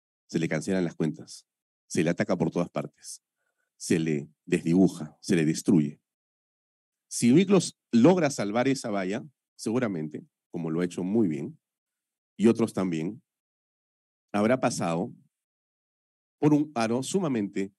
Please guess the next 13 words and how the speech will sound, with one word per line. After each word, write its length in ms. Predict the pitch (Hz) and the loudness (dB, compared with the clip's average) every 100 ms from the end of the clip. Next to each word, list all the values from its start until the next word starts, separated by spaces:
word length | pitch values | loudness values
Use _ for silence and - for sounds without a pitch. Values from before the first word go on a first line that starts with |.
| _ _ - | _ _ -4
importante. 640 | 104 98 82 80 69 - _ _ _ _ _ _ _ - | -2 -2 -4 -6 -8 -16 _ _ _ _ _ _ _ -6
Habrás, 520 | 90 101 - - - _ | -2 -2 -2 -10 -16 _
como 200 | 90 85 | -4 2
diríamos, 560 | 87 101 98 95 - - _ _ | 2 2 0 -2 -6 -18 _ _
soportado 640 | - 123 107 101 98 143 139 | -6 -2 0 -2 -2 0 2
esa 140 | 123 | 0
inclemencia, 580 | 120 117 98 85 80 131 | -4 -2 -4 -4 -6 -10
estarás 280 | 139 107 107 | -8 -4 -4
listo 240 | 107 110 | -2 -4
para 120 | 104 | -4
el 60 | 87 | -8
siguiente 320 | 85 87 87 | -8 -8 -6
paso, 260 | - 69 - | -6 -8 -12